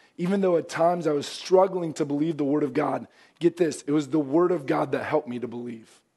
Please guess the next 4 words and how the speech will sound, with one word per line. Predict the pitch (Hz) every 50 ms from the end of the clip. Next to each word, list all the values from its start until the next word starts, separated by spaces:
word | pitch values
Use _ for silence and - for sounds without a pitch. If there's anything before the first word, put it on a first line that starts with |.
| _ _ _ _ _ _ _ _ _ _ _ _ _ _ _ _ _ _ _ _ _ _ _ _ _ _ _ _ _ _
So | _ - - 131 131 127 _ _ _ _ _ _ _ _ _ _ _ _
when | 127 123 123
times | 117 - - - 165 165 170 143 -
come | - - 151 143 131 120 113 113 107